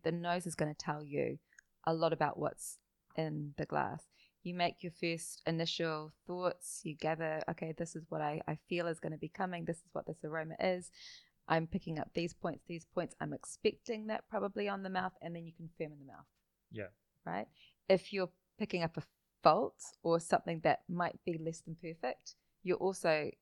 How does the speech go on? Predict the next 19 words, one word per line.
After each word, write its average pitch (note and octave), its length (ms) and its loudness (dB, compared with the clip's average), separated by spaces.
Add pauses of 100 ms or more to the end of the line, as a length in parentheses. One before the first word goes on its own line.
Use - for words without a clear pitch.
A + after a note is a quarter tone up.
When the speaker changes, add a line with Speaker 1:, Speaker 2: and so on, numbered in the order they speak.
(400)
Speaker 1:
wanting E3+ 360 -4
to D#3 140 -10 (100)
confirm G#3 680 -10
that D3+ 240 -4 (540)
in E3+ 120 -4
the D3+ 60 -4
mouth. C3+ 240 -4 (600)
So - 160 -2
the, E3+ 180 -4 (260)
your F3 160 -6 (100)
aroma A3+ 340 -4
is G3+ 120 -12 (160)
giving G#3 260 4
you F3 180 -2
all A3 200 0
of A3 80 -2
the F#3 100 4
information. D#3+ 640 -6 (640)
Speaker 2:
Yeah. G#2 100 -14